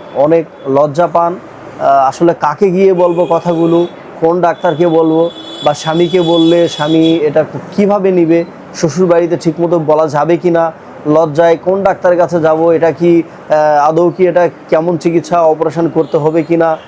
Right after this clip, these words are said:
আর ব্রেস্টের মধ্যে এরকম শক্ত হওয়া মানেই কি ক্যান্সার কি না, ব্রেস্ট টিউমার মানেই কি ক্যান্সার কি না, মানে ভয়ে, ক্যান্সারের ভয়ে ডাক্তার দেখাচ্ছেন না, অনেকে লজ্জার ভয়ে ডাক্তার দেখাচ্ছেন না, অনেকে স্বামীকে বললে স্বামী আমাকে ছেড়ে দিবে কি না, ভালোবাসবে কি না,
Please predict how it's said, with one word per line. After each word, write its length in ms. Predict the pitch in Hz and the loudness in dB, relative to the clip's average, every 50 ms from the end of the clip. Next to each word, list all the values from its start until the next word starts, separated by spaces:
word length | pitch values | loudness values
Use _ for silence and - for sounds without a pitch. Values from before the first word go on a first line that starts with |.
| - - - - - | -20 -20 -12 -4 -2
আর 100 | - 143 | -2 -2
ব্রেস্টের 480 | 143 147 160 175 175 165 - 196 180 | 0 0 0 0 0 0 0 0 0
মধ্যে 220 | 175 170 170 160 170 | 0 0 0 0 0
এরকম 240 | 175 170 165 180 175 | 0 0 0 -2 -4
শক্ত 360 | 156 - 170 160 - - - 190 | -2 -2 -4 -4 -4 -4 -4 -4
হওয়া 320 | 160 143 160 160 170 175 | -2 0 0 0 0 0
মানেই 320 | 170 160 160 170 190 196 175 | 0 0 0 0 0 -2 -2
কি 220 | 214 208 202 196 180 - - - - - - | -2 -2 -2 -2 -2 -4 -8 -18 -16 -6 -4
ক্যান্সার 380 | 170 165 170 - - 185 170 | -2 -2 -2 -2 -2 -4 -2
কি 120 | 147 180 170 | -2 0 0
না, 160 | 170 165 165 | 0 0 0
ব্রেস্ট 320 | 156 147 165 175 170 170 - | 0 0 0 0 0 -2 -4
টিউমার 340 | - 185 180 180 185 185 180 | 0 0 2 2 2 0 0
মানেই 260 | 170 160 165 185 214 | 0 0 0 0 0
কি 160 | 208 185 220 190 | 0 -2 -2 -2
ক্যান্সার 380 | 196 185 185 175 151 175 165 | 0 0 -2 -2 -2 -4 -2
কি 140 | 143 170 170 | -2 0 0
না, 180 | 160 160 160 160 - - - - - - - - | 0 0 0 -2 -6 -12 -20 -20 -20 -12 -6 -2
মানে 220 | 165 170 190 202 | 0 2 2 2
ভয়ে, 380 | 196 151 123 139 170 165 208 214 | 0 0 0 0 0 2 0 0
ক্যান্সারের 540 | - - 190 196 202 170 220 226 220 226 220 | 0 -2 -2 -2 -2 -2 -2 0 0 0 0
ভয়ে 380 | 190 190 220 226 226 226 226 233 - - - - - - | 0 0 0 2 0 0 -2 -4 -8 -16 -16 -12 -6 -4
ডাক্তার 280 | 151 175 180 - 220 220 | -2 -2 -2 -2 -2 0
দেখাচ্ছেন 440 | 196 214 196 220 220 - - 226 220 | 0 0 0 -2 -4 -2 -2 -2 0
না, 180 | 220 226 220 196 147 120 - - | 0 2 0 0 0 -2 -4 -2
অনেকে 280 | 170 196 214 185 220 208 | 0 0 0 2 2 2
লজ্জার 440 | 185 175 180 165 160 208 220 220 | 2 2 0 0 0 0 0 0
ভয়ে 260 | 208 202 214 214 220 220 220 214 - - - - - 165 | 0 0 2 2 2 0 0 -4 -8 -14 -20 -10 -4 -2
ডাক্তার 300 | 170 185 190 - 220 220 | 0 0 0 -2 -2 0
দেখাচ্ছেন 420 | 196 214 196 220 220 - - 233 226 | 0 0 0 0 -2 -4 -2 -2 0
না, 260 | 226 226 214 180 135 - - | 2 2 2 0 -2 0 0
অনেকে 380 | 180 190 202 214 190 202 220 | 0 2 2 2 0 0 -2
স্বামীকে 420 | - - 175 170 190 208 196 208 220 | 0 -2 -2 -2 0 0 2 2 2
বললে 280 | 202 202 208 208 214 190 | 2 0 0 0 0 0
স্বামী 300 | - 185 180 190 202 208 | 0 -2 -2 0 0 0
আমাকে 260 | 202 202 208 202 208 | 0 0 0 -2 -2
ছেড়ে 280 | - - 185 185 196 208 | -2 0 0 2 2 2
দিবে 220 | 196 220 214 220 | 0 0 0 0
কি 140 | 214 214 220 | 0 0 0
না, 180 | 220 226 208 175 | 0 0 0 2
ভালোবাসবে 560 | 151 156 175 190 196 202 196 185 175 190 208 | 0 0 2 2 2 2 0 0 -2 -4 -4
কি 100 | 185 214 | -2 0
না, 220 | 226 220 196 147 | 0 0 0 -2